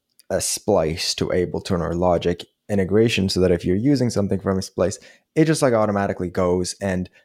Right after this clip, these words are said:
then once you upload the, um, the end product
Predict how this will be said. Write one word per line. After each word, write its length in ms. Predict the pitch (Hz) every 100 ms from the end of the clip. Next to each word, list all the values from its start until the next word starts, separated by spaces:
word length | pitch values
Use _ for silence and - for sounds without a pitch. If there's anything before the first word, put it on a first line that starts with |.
| _
then 380 | - 98 92 92
once 260 | 95 95 -
you 120 | - -
upload 460 | 113 104 101 87
the, 380 | 95 87 85 69 - _
um, 340 | 92 85 85 85
the 140 | -
end 180 | 98 82
product 600 | - 104 101 87 -